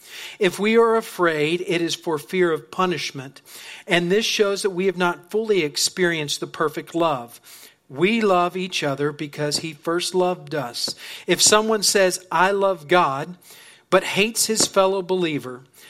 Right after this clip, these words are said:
that person is a liar. For if we don't love people we can see, how can we love God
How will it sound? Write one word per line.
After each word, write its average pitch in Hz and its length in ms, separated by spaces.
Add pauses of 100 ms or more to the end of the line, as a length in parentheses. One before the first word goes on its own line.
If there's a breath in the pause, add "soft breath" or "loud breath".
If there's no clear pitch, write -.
(340 loud breath)
that 190 220
person 190 420
is 160 200
a 160 60
liar. 156 520 (600 loud breath)
For 196 200
if 214 300
we 220 160
don't 196 380
love 180 500
people 165 480
we 160 160
can 160 240
see, 147 680 (240 loud breath)
how 185 240
can 214 220
we 214 120
love 202 320
God 131 500